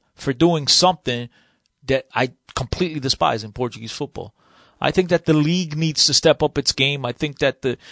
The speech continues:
Benfica authorities, the big names, the big guys, when they go to these meetings, a lot of times you have these, you see the Liga, right, calling, calling these meetings, and some of the teams don't even show up.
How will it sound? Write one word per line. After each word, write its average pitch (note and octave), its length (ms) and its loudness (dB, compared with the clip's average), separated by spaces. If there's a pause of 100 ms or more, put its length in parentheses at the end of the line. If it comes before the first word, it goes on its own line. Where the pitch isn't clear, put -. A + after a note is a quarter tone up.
(160)
Benfica D#3+ 540 0
authorities, D3+ 580 2
the B2 60 -4
big C#3 320 0
names, C#3+ 320 -4
the C3 80 -8
big C#3 220 -4
guys, C#3 320 2
when A#2 100 -6
they B2+ 100 -4
go E3+ 160 2
to E3 60 -2
these D3+ 180 -8
meetings, D3+ 440 -6 (260)
a - 60 -2
lot G3 180 4
of G#3 60 -4
times F#3+ 320 -2
you E3 60 2
have E3 180 2
these, C3+ 340 -6 (300)
you C3 100 -8
see E3 220 0
the C3+ 120 2
Liga, C#3 600 2
right, D#3 360 2
calling, D3 800 2
calling D3+ 380 4
these C3+ 180 -8
meetings, D3+ 240 -6
and C3 320 -14
some D#3+ 160 -6
of D3+ 60 -4
the C#3+ 40 -8
teams D#3+ 220 -8
don't D3+ 120 -6
even D3 120 -8
show D#3+ 220 -2
up. - 180 -2